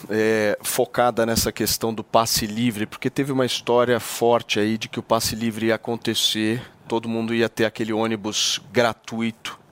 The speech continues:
Isso tá como? Só pra entender, em que pé que tá? Tá no Tribunal de Contas? Não está? Ó,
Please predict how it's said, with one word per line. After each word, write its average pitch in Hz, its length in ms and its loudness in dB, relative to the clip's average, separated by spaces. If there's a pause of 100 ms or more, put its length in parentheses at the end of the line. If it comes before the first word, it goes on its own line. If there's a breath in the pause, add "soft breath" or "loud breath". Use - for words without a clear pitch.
(120)
Isso 156 320 -4
tá - 180 0
como? 98 560 -4 (140)
Só 135 100 -2
pra 127 160 0
entender, 107 320 0
em 110 60 -4
que 135 160 -6
pé 135 180 2
que - 100 -12
tá? 117 360 2 (360 loud breath)
Tá 127 120 4
no 127 100 -2
Tribunal 107 540 0
de 98 100 -12
Contas? 113 840 0
Não 117 220 0
está? 113 640 0 (440)
Ó, 117 160 0